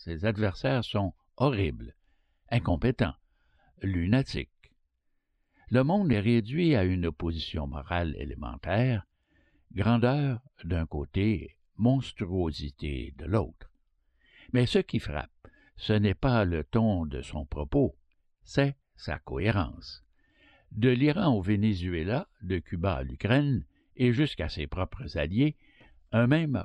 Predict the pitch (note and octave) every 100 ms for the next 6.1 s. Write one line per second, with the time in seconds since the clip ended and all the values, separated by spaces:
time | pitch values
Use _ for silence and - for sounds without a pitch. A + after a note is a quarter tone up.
0 | - A#2 G2 C#3 - - D#2+ - C3 -
1 | D2 A1+ - - _ _ _ _ - D2
2 | A#1 - B2 A#2+ G2+ - - - _ _
3 | - A#1 - - F2+ F2 - A2+ B2+ -
4 | _ - _ E2 D#2 C2+ B1+ F#2 A2+ A2+
5 | - F2 - G2 E2 C2 - A2+ - -
6 | -